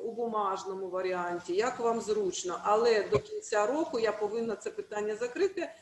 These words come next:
Всі десять актів про виконання колективних договорів повинні лежати у мене.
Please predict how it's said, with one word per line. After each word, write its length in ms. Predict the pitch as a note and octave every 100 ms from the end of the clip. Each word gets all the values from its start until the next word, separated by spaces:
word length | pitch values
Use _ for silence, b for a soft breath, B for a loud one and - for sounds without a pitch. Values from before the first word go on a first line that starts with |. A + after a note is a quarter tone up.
| _
Всі 300 | - - C4+
десять 440 | G3+ A3 - G3 -
актів 420 | A#3 C4 - D4
про 120 | D4
виконання 600 | C#4+ C#4+ C#4 C#4 C4 B3+
колективних 600 | A#3+ B3 A#3+ - A#3+ A#3
договорів 460 | A3+ A3+ A3 A3 G#3+
повинні 360 | G3 A3+ C4 A3
лежати 500 | F3 E3+ G3 G3 E3+
у 120 | E3
мене. 380 | D#3 C#3+ D#3+